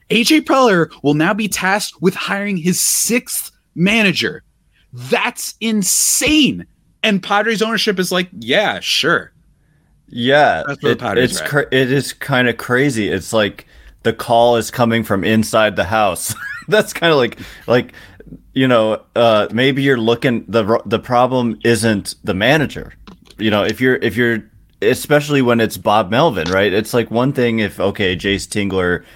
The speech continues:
Speaker 2: like, loses the clubhouse or something, but
Speaker 1: Mm-hmm.
Speaker 2: this is Bob Melvin. It's, uh,
Speaker 1: He never
Speaker 2: you know,
Speaker 1: loses
Speaker 2: outs-,
Speaker 1: clubhouses.
Speaker 2: No,
Speaker 1: Never.
Speaker 2: and, and he's, like,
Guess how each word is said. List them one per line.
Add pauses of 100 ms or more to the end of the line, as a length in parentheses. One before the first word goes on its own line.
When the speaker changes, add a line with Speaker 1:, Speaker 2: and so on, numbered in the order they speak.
(160)
Speaker 2:
like,
loses
the
clubhouse
or
something,
but
Speaker 1:
Mm-hmm.
Speaker 2:
this
is
Bob
Melvin. (320)
It's, (160)
uh, (180)
Speaker 1:
He
never
Speaker 2:
you
know,
Speaker 1:
loses
Speaker 2:
outs-,
Speaker 1:
clubhouses. (300)
Speaker 2:
No,
Speaker 1:
Never.
Speaker 2:
and, (140)
and
he's,
like,